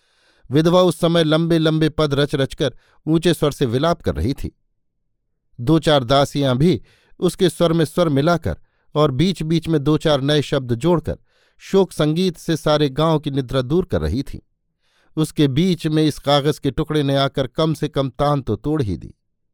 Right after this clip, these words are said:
और भावों का भी पूर्वापर संबंध टूट गया। मामले ने अब इस प्रकार असंलग्न रूप धारण किया, "हाय मेरी अम्मा री, हाय मेरी तकदीर फूट गई री, अरे मेरी अम्मा री,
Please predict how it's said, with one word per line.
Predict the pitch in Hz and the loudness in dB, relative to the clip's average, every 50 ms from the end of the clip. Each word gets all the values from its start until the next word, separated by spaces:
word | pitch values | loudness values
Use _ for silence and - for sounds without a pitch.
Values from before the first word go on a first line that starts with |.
| _ _ _ _ _ | _ _ _ _ _
और | - 113 113 110 | -2 0 0 0
भावों | 90 95 123 131 139 147 143 135 | 0 2 2 2 4 4 2 0
का | 117 - 131 120 | 0 0 0 0
भी | 113 123 156 | 0 0 -2
पूर्वापर | 151 - 131 127 131 120 123 120 113 - - 127 117 90 - _ _ _ _ _ _ _ _ | -2 -2 -2 -2 -2 0 0 0 0 0 -2 -2 -2 -4 -8 _ _ _ _ _ _ _ _
संबंध | - - - 131 117 117 123 151 160 127 113 - | -10 -4 -2 0 0 2 2 2 0 0 -2 -2
टूट | - 170 185 156 | -2 -2 -2 -2
गया। | 95 82 85 69 - - _ _ _ _ _ _ _ _ _ _ _ _ _ _ _ _ _ _ _ _ _ _ _ _ _ - | -4 -6 -6 -8 -8 -12 _ _ _ _ _ _ _ _ _ _ _ _ _ _ _ _ _ _ _ _ _ _ _ _ _ 0
मामले | 139 151 165 185 185 190 | 2 2 4 4 4 2
ने | 190 196 | 4 4
अब | 180 175 165 | 4 4 4
इस | 165 143 - | 2 0 -2
प्रकार | - - 156 - 185 175 170 | -4 -8 -4 0 0 0 0
असंलग्न | - - - 135 135 - 165 156 156 156 170 175 165 165 165 | 0 -2 -4 -4 -2 0 0 0 2 2 0 0 0 0 0
रूप | 147 127 143 170 185 135 117 | 0 2 0 0 -2 -4 -6
धारण | 98 110 113 127 160 180 160 | -2 -2 0 0 0 -2 -2
किया, | - - 82 - - _ _ _ _ _ _ _ _ _ _ _ _ | -4 -6 -10 -12 -12 _ _ _ _ _ _ _ _ _ _ _ _
"हाय | - 147 160 170 175 | 0 2 4 4 4
मेरी | 170 165 165 160 165 160 | 4 4 4 4 4 2
अम्मा | 139 131 147 170 180 175 | 2 2 2 2 2 2
री, | 127 98 78 - _ _ _ _ _ _ _ _ | 0 -2 -6 -8 _ _ _ _ _ _ _ _
हाय | - 139 160 175 | 0 2 2 2
मेरी | 165 170 160 170 | 2 2 0 0
तकदीर | 160 - - 147 - 160 160 175 208 202 175 | -2 -2 -4 -4 -2 0 0 2 2 2 0
फूट | 151 - - 123 165 202 180 | -2 -4 -2 -2 0 0 0
गई | 175 156 139 123 | 2 2 2 2
री, | 110 101 127 147 - _ _ _ _ _ _ _ _ _ _ _ _ _ _ _ _ _ _ _ _ - | 0 -2 -6 -8 -12 _ _ _ _ _ _ _ _ _ _ _ _ _ _ _ _ _ _ _ _ -2
अरे | - 214 165 175 180 | 0 2 4 4 4
मेरी | 170 165 160 156 175 170 | 4 4 4 4 4 4
अम्मा | 156 143 143 147 165 175 170 | 4 4 2 2 2 2 2
री, | 160 151 | 0 -2